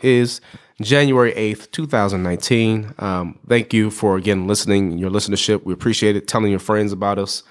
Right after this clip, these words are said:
We appreciate it. I'm slightly, like, you know, under the weather. Not sick, but, you know, I, I,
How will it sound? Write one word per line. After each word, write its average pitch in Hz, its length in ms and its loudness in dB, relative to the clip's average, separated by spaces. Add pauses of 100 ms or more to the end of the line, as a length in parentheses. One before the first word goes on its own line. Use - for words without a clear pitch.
(340)
We 104 80 -6
appreciate 107 420 0
it. - 160 -6 (240)
I'm 127 380 2
slightly, - 840 0 (200)
like, 110 180 -4
you 113 60 -4
know, 104 220 -2
under 104 180 -2
the 104 100 0
weather. 101 280 0
Not 147 260 -2
sick, - 420 2
but, - 160 -4
you 127 60 2
know, 101 320 0 (100)
I, 95 280 -2
I, 95 40 -4